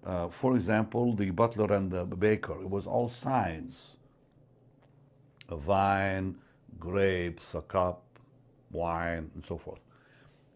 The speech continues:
Uh, buckets, food, birds. These are all signs. And God speaks through signs.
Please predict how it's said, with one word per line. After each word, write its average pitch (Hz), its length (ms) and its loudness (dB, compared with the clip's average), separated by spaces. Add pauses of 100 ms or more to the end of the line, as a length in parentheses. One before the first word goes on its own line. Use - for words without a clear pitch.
Uh, 76 240 -6 (1040)
buckets, - 840 0 (1120)
food, 120 1000 4 (200)
birds. 80 840 2
These 110 300 2
are 98 100 0
all 98 180 -2
signs. 90 920 -4 (680)
And 92 180 -8
God 107 300 2
speaks - 400 -4
through 90 280 -4
signs. - 840 -4